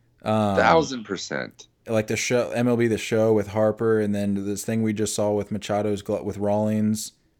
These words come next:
Speaker 1: Uh, they made, like, custom gloves for Machado that were, like, black and white.
Speaker 2: Yeah.
Speaker 1: Um, and they're just try-, they're, like, trying to get clicks on their websites and on their products and stuff.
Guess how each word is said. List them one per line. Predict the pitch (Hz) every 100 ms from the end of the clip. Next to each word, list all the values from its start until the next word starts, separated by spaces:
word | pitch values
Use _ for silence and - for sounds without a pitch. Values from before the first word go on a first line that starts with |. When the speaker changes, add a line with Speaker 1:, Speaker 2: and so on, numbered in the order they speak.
| -
Speaker 1:
Uh, | 98 92
they | 92
made, | 95 98 98
like, | 90
custom | - 107 - 98
gloves | 95 92
for | -
Machado | 95 - 92 95
that | 92
were, | 90
like, | 92 87
black | 95 90 90
and | 98
white. | 90 90 92 92 - _ _ _ _ -
Speaker 2:
Yeah. | 80 69
Speaker 1:
Um, | - 92 90 87 80 82 - _ _ _ _
and | 104 101 98 92 82 - _ _ -
they're | 107 104
just | 104 -
try-, | - 117
they're, | 98 110 110
like, | 104 98
trying | - 117
to |
get | 110 107 104 _ _
clicks | - 135 135 -
on | 104
their | 95
websites | 104 120 - 117 110
and | -
on | 95
their | 87
products | - 117 117 107
and | 113
stuff. | 113 117 117